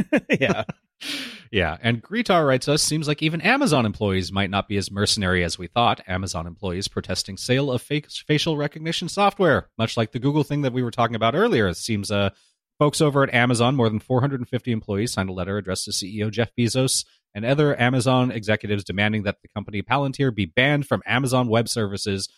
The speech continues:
Speaker 2: and that Amazon implement employee oversight for ethical decisions." I don't want employee oversight. I want outside oversight.
Speaker 1: Yeah.
Speaker 2: We'll start, I'll take anything at this point, especially if all these, all these employees seem to have some morals. Google's employees have morals.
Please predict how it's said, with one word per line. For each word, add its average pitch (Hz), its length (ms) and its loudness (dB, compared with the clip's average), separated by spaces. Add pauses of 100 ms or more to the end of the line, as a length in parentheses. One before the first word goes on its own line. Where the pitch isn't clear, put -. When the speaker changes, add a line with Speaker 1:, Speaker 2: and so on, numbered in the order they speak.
(280)
Speaker 2:
and 92 100 -10
that 87 160 -4
Amazon 120 460 2
implement 113 440 -2
employee 143 420 0
oversight 131 520 0
for 120 160 -4
ethical 139 320 2
decisions." 139 680 0 (320)
I 117 80 2
don't 185 100 2
want 190 160 4
employee 156 380 2
oversight. 110 420 2
I 113 100 -2
want 123 220 0
outside 110 500 -2
oversight. 85 500 -10 (120)
Speaker 1:
Yeah. 160 200 2 (140)
Speaker 2:
We'll 202 80 -2
start, - 200 -2 (280)
I'll 139 120 0
take 165 240 2
anything 95 400 0
at - 80 -16
this 95 160 -8
point, 90 240 -8
especially 127 420 -2
if 131 160 0 (260)
all 135 140 2
these, 147 160 0 (460)
all 160 160 4
these 196 100 2
employees 185 400 2
seem 185 180 0
to 170 60 0
have 180 180 2
some 196 180 -4
morals. 190 540 2
Google's 143 280 -2
employees 185 380 2
have 190 120 0
morals. 190 400 -2